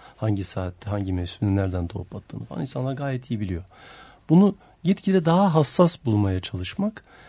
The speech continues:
eski zaman gökbilimcilerinin işi.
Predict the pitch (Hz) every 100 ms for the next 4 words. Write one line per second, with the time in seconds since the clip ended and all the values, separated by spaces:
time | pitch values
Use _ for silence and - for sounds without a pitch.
0 | - - 131 - 170 - - 117 107 98
1 | 98 - 113 98 - 101 92 101 104 180
2 | 196 156 - 101